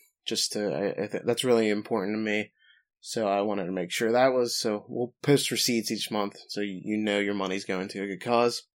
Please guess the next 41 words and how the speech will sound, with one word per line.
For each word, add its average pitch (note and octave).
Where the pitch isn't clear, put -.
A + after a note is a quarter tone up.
Then, G#2+
uh, G2
twenty-five D#3+
percent C#3+
will B2
be A#2+
going C3
back B2
to -
the E3
show. -
So -
that G#2
means A2
we'll G2+
have F#2
new G2+
equipment. -
That F#2
will F2
cover F#2+
hosting E3+
costs. B2+
We'll A#2+
even A#2+
do C3
giveaways. C#3+
It -
could A#2+
be A#2
a F2+
Patreon C#3
giveaway A#2+
to A#2
just G#2+
members. D3+
It G#2+
could A#2
be A2
on F2
Twitter. D3+